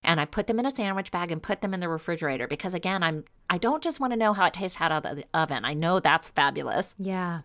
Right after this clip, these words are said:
Speaker 1: We have been using those little sandwich rolls for our sandwiches all week, and they are amazing. They're so good.
Speaker 2: Ugh.
Speaker 1: Yeah.
Speaker 2: You know, when we were reviewing that shokupan, I said, "This may be a bread that is dangerous for me to make on the regular."
Speaker 1: <laughs>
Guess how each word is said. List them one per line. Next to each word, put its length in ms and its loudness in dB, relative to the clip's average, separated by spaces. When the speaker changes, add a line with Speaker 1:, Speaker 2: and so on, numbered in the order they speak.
Speaker 1:
We 360 2
have 180 -2
been 180 -2
using 320 -4
those 420 -4
little 160 -4
sandwich 380 -4
rolls 260 -4
for 320 -4
our 400 -4
sandwiches 680 -6
all 180 -2
week, 320 -4
and 220 -6
they 220 -6
are 300 -8
amazing. 1120 -6
They're 160 -6
so 720 0
good. 120 -2
Speaker 2:
Ugh. 60 -12
Speaker 1:
Yeah. 220 2
Speaker 2:
You 160 2
know, 340 4
when 260 6
we 140 2
were 160 10
reviewing 380 8
that 140 4
shokupan, 460 2
I 60 0
said, 220 2
"This 200 2
may 260 6
be 140 4
a 60 4
bread 260 4
that 100 2
is 160 0
dangerous 400 0
for 160 6
me 340 -2
to 120 -4
make 360 0
on 120 6
the 120 6
regular." 560 8
Speaker 1:
<laughs> 60 8